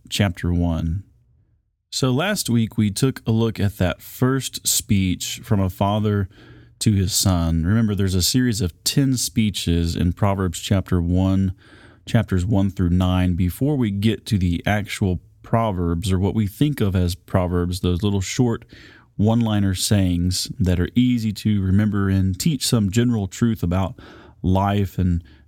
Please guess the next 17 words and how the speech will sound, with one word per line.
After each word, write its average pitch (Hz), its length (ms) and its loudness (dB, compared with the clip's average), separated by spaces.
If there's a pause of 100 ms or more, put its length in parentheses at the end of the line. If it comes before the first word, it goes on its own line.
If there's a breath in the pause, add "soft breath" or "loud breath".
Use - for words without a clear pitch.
death 101 360 2
and 90 220 0
how 98 120 2
we're 98 120 0
to 92 80 0
conduct 90 440 0
ourselves. 87 640 -2 (880 loud breath)
And 104 140 2
so 127 100 2
we're, 160 300 0
before 127 400 0
we 143 120 0
get 113 180 -2
to 120 80 0
that 101 200 0
second - 480 0
speech - 560 -2